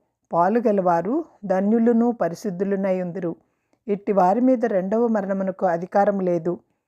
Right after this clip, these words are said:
వీరు దేవునికిని క్రీస్తుకును యాజకులై క్రీస్తుతో కూడా వెయ్యి సంవత్సరములు రాజ్యము చేయుదురు. వెయ్యి సంవత్సరములు గడిచిన తర్వాత సాతాను తానున్న చెరలో నుండి విడిపింపబడెను.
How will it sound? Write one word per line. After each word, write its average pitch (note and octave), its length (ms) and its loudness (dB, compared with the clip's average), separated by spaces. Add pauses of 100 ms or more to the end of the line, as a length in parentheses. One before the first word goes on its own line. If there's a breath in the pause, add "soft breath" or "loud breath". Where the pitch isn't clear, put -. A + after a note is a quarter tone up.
(260)
వీరు G3+ 480 0 (200)
దేవునికిని A3 760 2
క్రీస్తుకును G#3+ 800 -6 (100)
యాజకులై G#3 640 0 (600)
క్రీస్తుతో A3 520 0
కూడా A3+ 320 2
వెయ్యి G3 280 -2
సంవత్సరములు A3+ 600 -2
రాజ్యము G3 600 -2
చేయుదురు. F3 480 0 (580)
వెయ్యి G#3 320 2
సంవత్సరములు A#3+ 680 2
గడిచిన A3 460 0
తర్వాత F#3 600 0 (420)
సాతాను A#3 580 2
తానున్న G#3 480 0 (100)
చెరలో G3+ 340 2
నుండి G#3+ 260 0
విడిపింపబడెను. F3+ 920 -2